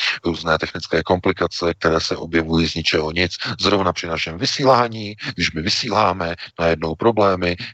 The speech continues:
chápete, teď zase články tady to, že zase o Aeronetu něco na České televizi, že dneska byl pořad v Hyde Parku, nebo nějaký devadesát minut se to jmenuje, nebo nějak tak, že zase prostě řešili a, eh, víte, chápete, my tady řešíme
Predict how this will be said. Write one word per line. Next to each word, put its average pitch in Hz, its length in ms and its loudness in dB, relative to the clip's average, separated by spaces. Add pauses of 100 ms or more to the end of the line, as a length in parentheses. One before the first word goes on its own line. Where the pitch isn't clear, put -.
chápete, 95 520 2 (200)
teď 92 140 -8
zase 85 240 -6
články 98 440 2
tady 87 200 0
to, 87 140 2
že 82 100 4
zase 82 220 2
o 80 200 -6
Aeronetu 107 460 2
něco 92 200 -6
na 85 80 -2
České 82 360 2
televizi, 87 440 2
že 78 100 0
dneska 80 260 0
byl 78 200 0
pořad 90 240 4
v 78 140 2
Hyde 107 160 2
Parku, - 360 0
nebo 78 140 -8
nějaký 76 260 -4 (380)
devadesát 85 560 2
minut 98 380 0 (120)
se 92 80 -4
to 85 120 0
jmenuje, 82 280 2
nebo 80 180 0
nějak 82 320 0
tak, 78 200 -6 (440)
že 82 80 0
zase 80 300 2
prostě - 280 -6
řešili 80 520 0
a, 73 80 -4 (520)
eh, 90 280 6
víte, 131 360 6 (600)
chápete, - 540 2 (1200)
my 101 240 0
tady 90 220 2
řešíme 87 640 2